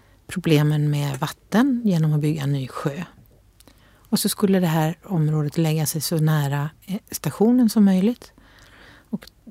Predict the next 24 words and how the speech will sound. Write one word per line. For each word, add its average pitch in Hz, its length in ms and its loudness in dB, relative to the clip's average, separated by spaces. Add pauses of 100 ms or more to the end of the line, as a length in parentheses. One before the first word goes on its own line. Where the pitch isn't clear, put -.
(240)
det - 80 0
här 196 120 6
hålrummet 214 760 6
mellan 160 340 4
staden 190 680 2
och - 240 -6
universitetet, 175 720 0
det 185 80 0
uppstod 170 480 -2
när 151 400 2
universitetet 151 720 -2
på 156 100 -4
sjuttiotalet 147 580 -4
blev 139 280 -2 (300)
ett - 160 -12
centrum 147 480 -2
för - 220 -6
oerhört 160 460 0
mycket - 320 -4
kommunistiska, 143 800 -4 (320)
eh, 135 560 -2
slagkampanjer 143 1800 -2
där 139 160 -4
de, 143 440 -4